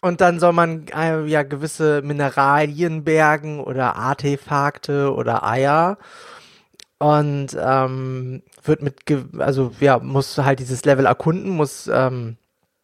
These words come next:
sich, äh, quasi durch die Mine durcharbeiten, also sprich durchgraben, durchsprengen, abseilen,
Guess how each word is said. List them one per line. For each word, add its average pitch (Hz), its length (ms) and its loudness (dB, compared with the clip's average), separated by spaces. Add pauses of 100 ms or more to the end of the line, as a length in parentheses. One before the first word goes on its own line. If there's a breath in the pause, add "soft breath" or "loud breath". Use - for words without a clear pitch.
(440)
sich, - 440 -6
äh, 123 340 0 (120)
quasi 131 340 -2
durch 151 180 0
die 160 140 -4
Mine 147 240 2
durcharbeiten, 160 800 2
also 135 120 0
sprich - 380 -8
durchgraben, 165 920 -2 (520 loud breath)
durchsprengen, 175 1000 -2 (340 soft breath)
abseilen, 170 960 0